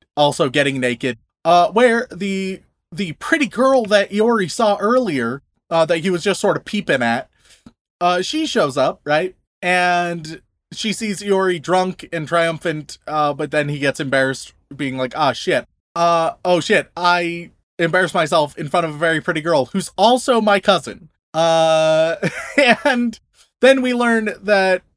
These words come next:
Nanaka is in love with her sister, Chisa. Um, and, and so you just got a weird love triangle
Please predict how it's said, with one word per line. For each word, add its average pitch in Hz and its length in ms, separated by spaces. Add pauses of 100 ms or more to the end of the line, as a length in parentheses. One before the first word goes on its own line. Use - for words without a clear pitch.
(140)
Nanaka 196 680
is 175 160
in 185 140
love 220 460
with 160 380 (300)
her 165 200
sister, 160 600 (160)
Chisa. 143 500 (300)
Um, 139 540 (380)
and, 175 300
and 170 200
so 196 560 (280)
you 147 140
just 214 340
got 202 140
a 175 60
weird 226 420
love 214 240
triangle 147 760